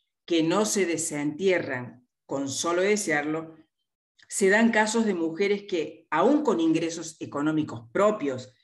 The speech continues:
y a menudo importantes,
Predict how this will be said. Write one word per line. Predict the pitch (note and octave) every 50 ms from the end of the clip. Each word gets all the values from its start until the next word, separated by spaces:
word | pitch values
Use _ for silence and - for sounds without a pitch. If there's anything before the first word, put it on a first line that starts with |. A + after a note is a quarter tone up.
| _ _ _ _
y | - D#3+
a | D#3+ D3+
menudo | D3+ D3+ D3 D3 D#3+ E3+ F3 E3+ D#3+ D3 - -
importantes, | D3+ C#3 C#3 C3 B2+ B2 B2 C3 - - F#3 G#3 A#3+ A#3+ A#3 D#4+ D4+ - - - - _